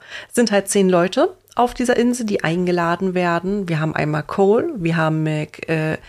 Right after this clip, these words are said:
K-Light. Ich hoffe, ich spreche den Namen richtig aus. Wir haben Zane, wir haben Graham, wir haben Kira, wir haben Max, wir haben Elodie, wir haben Corinne,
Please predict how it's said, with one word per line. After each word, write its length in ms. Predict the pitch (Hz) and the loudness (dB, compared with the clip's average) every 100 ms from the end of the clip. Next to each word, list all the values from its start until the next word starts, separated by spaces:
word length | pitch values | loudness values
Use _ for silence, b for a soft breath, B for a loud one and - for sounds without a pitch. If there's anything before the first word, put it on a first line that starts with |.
| B - | B -8
K-Light. 680 | - 165 175 196 262 415 - b b _ | -2 0 2 0 0 -2 -6 b b _
Ich 100 | - | -10
hoffe, 160 | 165 | -8
ich 80 | 160 | -8
spreche 280 | - - 139 | -10 -14 -10
den 100 | 147 | -6
Namen 160 | 139 139 | -4 -4
richtig 420 | 143 - 165 - | -6 -10 -10 -6
aus. 280 | 185 294 - B B B B B B _ | -6 -6 -12 B B B B B B _
Wir 140 | 180 | -2
haben 160 | 165 160 | 0 -2
Zane, 460 | - - 170 214 311 | -4 -2 0 -2 -2
wir 160 | 214 160 | -2 -2
haben 320 | 156 156 151 | 0 -2 -2
Graham, 640 | 151 151 180 185 226 254 | 0 0 0 0 -2 -2
wir 140 | 208 151 | -2 -2
haben 140 | 151 | -4
Kira, 500 | - - 180 185 214 226 | -6 -2 -2 0 -2 -2
wir 160 | 175 | -2
haben 260 | 147 143 147 | 0 -2 -2
Max, 380 | 156 196 - - | -2 -4 -8 -6
wir 120 | 165 | -4
haben 180 | 151 147 | -4 -4
Elodie, 560 | - 175 220 254 311 302 | -2 0 0 2 2 2
wir 120 | 170 | 0
haben 200 | 151 151 | -2 -4
Corinne, 520 | - 151 156 220 311 | -2 0 0 0 -2